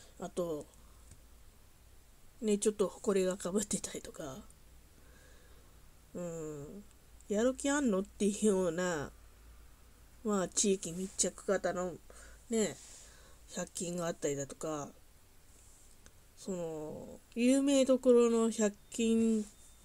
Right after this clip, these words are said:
よりも、ものすごく活気があるような百均のね、ところがあったりとか、まあ、テレビとかでよく見かけたりしますけど、皆さん、そういうところって行っ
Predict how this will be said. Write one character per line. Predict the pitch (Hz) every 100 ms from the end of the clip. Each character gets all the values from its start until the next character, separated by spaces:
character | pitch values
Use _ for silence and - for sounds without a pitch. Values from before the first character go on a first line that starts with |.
| - - - - - -
よ | 233
り | 226
も、 | 185 185 185 151 - - - 208
も | 226
の |
す | 233
ご | 294 269
く | 185 -
活 | - 156
気 | - 190
が | 190 180
あ |
る | 190 160
よ | 156 143
う |
な | 170 165 - -
百 | 170 -
均 | - 175 175
の | 175 175 - -
ね、 | 214 226 220 -
と | 190
こ | 185
ろ | 170
が | 160
あ |
っ | 156
た | 156
り | 139
と | 135
か、 | 143 - - - - - - - - -
ま | 185
あ、 | 147
テ | - 247
レ | 190
ビ | 156
と | 151
か | 156
で | 156 156
よ | 208
く | 202 156
見 | 175
か | 180
け | 190 208
た | 196
り | 156
し | - - 175
ま | 190
す | - -
け | 143
ど、 | 156 147 127 - - - - - - - - - - - - - - - - - - - - - - - - - - - -
皆 | 226 247
さ | - 202 185
ん、 | 180
そ | 214 233
う | 269
い |
う | 277
と | 277
こ | 277
ろ | 262 247
っ |
て | - - 147
行 |
っ | -